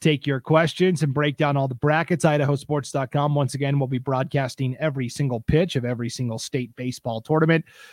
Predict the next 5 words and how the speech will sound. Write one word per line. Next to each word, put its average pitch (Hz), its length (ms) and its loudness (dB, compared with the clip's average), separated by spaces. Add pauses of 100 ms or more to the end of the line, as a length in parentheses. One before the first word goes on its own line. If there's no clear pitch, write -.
(140)
uh, 107 460 -2
totally 135 400 2
live, 196 400 6
totally 190 340 4
free 185 540 4